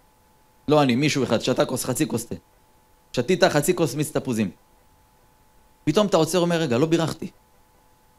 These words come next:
מאה אחוז, לא ספק. מאה אחוז לא בירכתי. לא בירכתי. "רבנו, אני צריך לברך עכשיו, אני רוצה להמשיך לשתות." או נגמר, הלכה הברכה. מה הדין? לברך?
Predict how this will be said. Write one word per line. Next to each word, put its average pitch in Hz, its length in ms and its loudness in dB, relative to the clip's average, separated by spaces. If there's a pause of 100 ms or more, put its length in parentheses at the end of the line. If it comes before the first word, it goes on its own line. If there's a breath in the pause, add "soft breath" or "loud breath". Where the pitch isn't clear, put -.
(260)
מאה 247 260 8
אחוז, 175 300 2
לא 165 80 6
ספק. 165 420 0 (320)
מאה 220 220 6
אחוז 190 220 4
לא 185 60 8
בירכתי. 139 440 2 (2250)
לא 175 100 4
בירכתי. 214 520 0 (520)
"רבנו, 226 380 8
אני 196 100 4
צריך 208 200 4
לברך 196 360 6
עכשיו, 233 180 6
אני 240 80 6
רוצה 202 140 6
להמשיך 202 220 2
לשתות." 214 480 4 (160)
או 131 80 0
נגמר, 143 280 2
הלכה 131 220 4
הברכה. 120 320 4 (180)
מה 147 120 6
הדין? 139 300 2 (1600)
לברך? 143 520 4